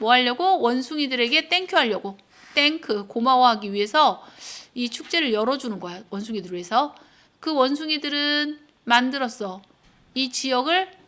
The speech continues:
유명한 관광 명소로 만들었어. 그치?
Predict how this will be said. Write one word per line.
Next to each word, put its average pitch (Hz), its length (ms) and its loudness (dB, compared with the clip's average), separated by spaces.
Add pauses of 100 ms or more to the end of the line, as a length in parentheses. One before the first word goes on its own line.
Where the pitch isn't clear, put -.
(240)
유명한 294 600 0
관광 262 420 2
명소로 220 400 -2
만들었어. 196 720 -6
그치? 240 480 0